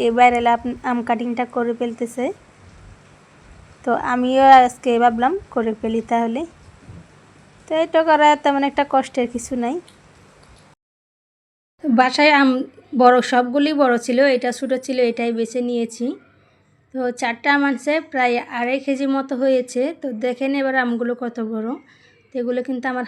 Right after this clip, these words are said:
হাতে আটতেছিল না, অনেক কষ্ট করে করতেছি, আমার হাতের থেকে অনেকটাই বড়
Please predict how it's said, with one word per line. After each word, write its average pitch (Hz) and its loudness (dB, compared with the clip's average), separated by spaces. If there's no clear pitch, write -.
হাতে 269 -8
আটতেছিল 247 -8
না, 233 -4
অনেক 226 -4
কষ্ট 226 -8
করে 254 -4
করতেছি, 254 -6
আমার 233 -4
হাতের 277 -4
থেকে 294 -6
অনেকটাই 247 -2
বড় 220 -2